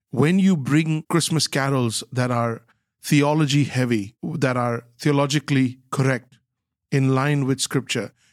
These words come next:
you are actually reconvicting, you are reinforcing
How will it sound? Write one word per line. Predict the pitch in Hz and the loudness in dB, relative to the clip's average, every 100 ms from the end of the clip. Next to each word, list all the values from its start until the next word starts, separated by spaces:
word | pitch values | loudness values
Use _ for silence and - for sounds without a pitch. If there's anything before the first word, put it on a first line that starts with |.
| _ | _
you | 147 143 | 2 2
are | 139 | 0
actually | 151 - 165 160 165 - - | -2 -2 -2 -2 -4 -8 -6
reconvicting, | 117 127 170 180 175 - 143 139 147 143 127 107 101 110 _ _ _ _ _ | -2 2 4 4 0 -2 0 2 0 0 -2 -4 -8 -16 _ _ _ _ _
you | - 127 135 | -4 0 2
are | 127 | 0
reinforcing | 123 160 160 135 - 143 143 - 139 107 | 0 2 0 -2 -4 -2 0 -2 -4 -6